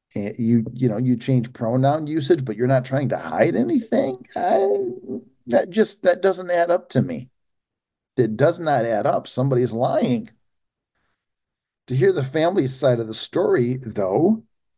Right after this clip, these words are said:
the family feels like they were betrayed. Significant trust had been built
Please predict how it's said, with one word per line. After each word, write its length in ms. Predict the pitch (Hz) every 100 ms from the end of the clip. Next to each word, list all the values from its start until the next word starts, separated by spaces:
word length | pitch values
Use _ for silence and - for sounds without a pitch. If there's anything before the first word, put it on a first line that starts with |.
| _ _
the 120 | -
family 440 | 127 139 151 220 139
feels 340 | 131 107 104
like 140 | 113 -
they 140 | 101
were 140 | 117
betrayed. 640 | 104 131 - 156 117 82 131 _ _ _ _ _ _ _ _ _ _ _ _ -
Significant 800 | - 131 127 151 - - 196 -
trust 380 | - 170 170 -
had 220 | 123 113
been 160 | 107
built 340 | 92 - 123